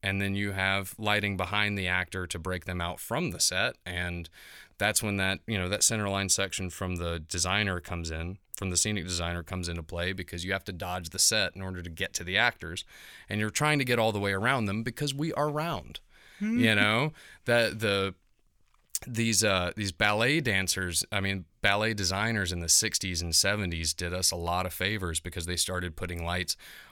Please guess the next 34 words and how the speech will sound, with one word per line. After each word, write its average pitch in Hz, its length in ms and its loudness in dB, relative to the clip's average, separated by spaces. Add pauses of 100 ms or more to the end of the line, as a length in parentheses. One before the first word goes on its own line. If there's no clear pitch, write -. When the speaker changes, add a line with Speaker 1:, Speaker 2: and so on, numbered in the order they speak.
Speaker 1:
on 90 380 -2
metal 101 300 2
pipes 98 340 2
on 92 100 -4
the 82 60 -4
side 90 300 2
of 78 60 -4
the 80 60 -6
stage, 92 640 0 (640)
because - 640 0
people 98 360 -2
are 92 140 0
moving 110 480 -2
in 92 140 0
space 90 680 0 (220)
and 95 300 0 (120)
there 98 120 2
are 90 40 2
a 92 40 0
lot 98 200 2
of 92 80 -4
vertical 98 340 -4
surfaces 117 520 -2
and 98 100 -8
people 113 300 -6
around 123 320 -10
it. 107 60 -14
We 104 100 -12
need 127 160 -10
to 131 40 -10
get 113 200 -6
all 87 240 -4
around 123 320 -4
them. 196 420 -6